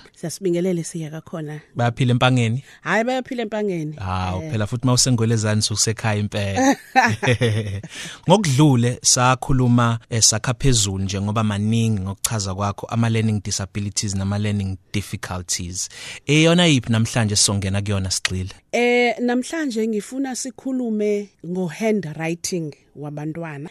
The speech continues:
Speaker 1: Eh, sikhulume ngo-dyslexic, two
Speaker 2: Oh.
Speaker 1: izinto ezimbi.
Speaker 2: Oh, izinto ey'ngafani lezi?
Speaker 1: I-, i-, izinto ezingafani,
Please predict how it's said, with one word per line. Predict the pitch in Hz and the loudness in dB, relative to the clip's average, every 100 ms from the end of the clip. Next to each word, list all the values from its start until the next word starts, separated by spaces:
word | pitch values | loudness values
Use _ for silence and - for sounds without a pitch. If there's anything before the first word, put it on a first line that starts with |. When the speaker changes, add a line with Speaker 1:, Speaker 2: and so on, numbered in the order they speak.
| _ - | _ -4
Speaker 1:
Eh, | 185 180 175 | 0 2 0
sikhulume | - 190 - 220 202 190 180 175 | -2 -8 -6 -2 0 0 -2 -4
ngo-dyslexic, | 165 175 - 139 160 165 - - - _ _ | -6 -8 -8 -8 -8 -8 -6 -10 -12 _ _
two | - 196 | -4 -2
Speaker 2:
Oh. | 113 98 | -2 -4
Speaker 1:
izinto | 180 156 135 143 | -4 -6 -8 -12
ezimbi. | 147 143 139 139 _ | -12 -12 -14 -16 _
Speaker 2:
Oh, | 143 | 2
izinto | 196 185 180 | 4 4 4
ey'ngafani | 139 104 113 95 92 | 4 2 0 -2 -2
lezi? | 90 95 - - _ _ - | -6 -8 -12 -16 _ _ -6
Speaker 1:
I-, | 202 214 202 | 0 0 -2
i-, | 214 240 208 175 | 0 4 2 2
izinto | 226 220 185 180 | 0 2 2 2
ezingafani, | 190 160 131 - 143 127 | 0 -2 -10 -14 -14 -12